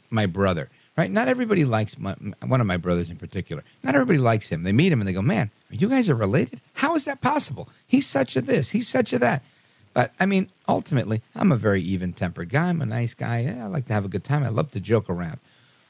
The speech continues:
Uh, but my brother's a, not exactly like that all the time. And ultimately what happens is if he gets into a fight, what, what do you think happens? We're both gonna get into the fight, right? So, uh, even if the bad guys are in our government,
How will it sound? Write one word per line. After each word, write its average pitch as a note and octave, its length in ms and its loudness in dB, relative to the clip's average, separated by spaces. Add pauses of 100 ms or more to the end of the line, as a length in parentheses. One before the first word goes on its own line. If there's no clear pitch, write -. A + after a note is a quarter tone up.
(240)
Uh, B2 180 2
but A#2 280 0
my D#3+ 100 2
brother's G#3+ 380 0
a, - 200 -4
not E3 520 0
exactly G2+ 540 0
like F2+ 200 0
that F2+ 160 0
all E2+ 120 4
the E2+ 80 -2
time. F2 380 -2 (340)
And D#3 140 2
ultimately A#3 480 0
what E3 120 2
happens D#3 420 0
is C#3 180 2 (140)
if G#2+ 140 -2
he C#3+ 180 2
gets G#3+ 260 0
into F#3 220 4
a D#3 60 2
fight, E3+ 300 0
what, D#3 160 -2
what F3 100 2
do F3 40 4
you D#3+ 60 2
think C#3+ 160 -4
happens? F#2 400 -4
We're A#3+ 100 -2
both C4+ 340 0
gonna A#3 200 0
get F#3+ 140 6
into C#3+ 200 2
the B2 80 0
fight, F2+ 360 0
right? E3 260 0 (360)
So, F3 300 2 (140)
uh, D#3 120 0 (680)
even A3+ 280 4
if G#3 280 2
the D3 160 2
bad D3 300 2
guys C3 280 4
are A#2 140 6
in A#2+ 100 4
our A2+ 200 2
government, F2+ 500 0